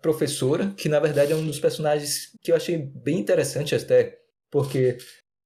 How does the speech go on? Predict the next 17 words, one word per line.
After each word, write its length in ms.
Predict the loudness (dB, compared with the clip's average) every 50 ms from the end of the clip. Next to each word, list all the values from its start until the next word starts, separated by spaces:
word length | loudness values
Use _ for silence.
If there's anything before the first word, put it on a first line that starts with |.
| _ _ -2
um 120 | -2 0
dos 460 | 2 2 0 0 -2 -4 -8 -12 -16 _
discursos 600 | -2 0 0 0 0 0 0 0 0 0 -2 0
iniciais 440 | 0 0 0 0 0 2 2 2 2 0
do 80 | -2 -10 -20 _
filme, 360 | -6 -4 -4 -2 -4 -4 -6 -6
depois 320 | -4 -4 -2 0 0 2 2
da 60 | 2
gente 560 | 0 0 -2 -2 0 0 0 -2 -4 -6 -12 _ _ _ _ _ _ _ _ _ _ _ _
ter 720 | -2 0 2 2 2 2 2 2 0 0 -2 -4 -6 _ _ _ _ _ _ _ -10
o 60 | -2
protagonista 680 | 0 0 0 2 0 0 0 0 0 -2 0 0 0
apresentado, 800 | 0 0 0 -2 -4 -2 0 2 2 2 2 2 0 -2 -2 -4 -8 _ _
o 80 | -4 -4
affair 440 | -4 0 2 4 4 4 4 2 0
amoroso 640 | 0 0 2 2 4 2 2 2 -2 -4 -4 -8 _
apresentado, 840 | -6 -6 -2 0 -2 -2 -2 -2 -2 0 2 2 2 2 2 0